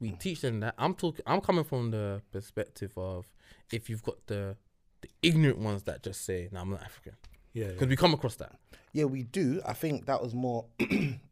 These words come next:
Speaker 2: was more our parents' generation.
Speaker 3: Yeah.
Speaker 2: That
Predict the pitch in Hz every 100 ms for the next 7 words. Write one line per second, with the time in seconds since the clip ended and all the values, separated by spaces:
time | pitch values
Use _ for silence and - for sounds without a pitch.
0 | - 117 110 120 120 110 - 92 95 95
1 | 95 90 90 87 _ _ _ _ - 117
2 | 120 98 110 104 107 - 151 - _ _
3 | _ _ _ - 113 98 - _ - 107
4 | 95 -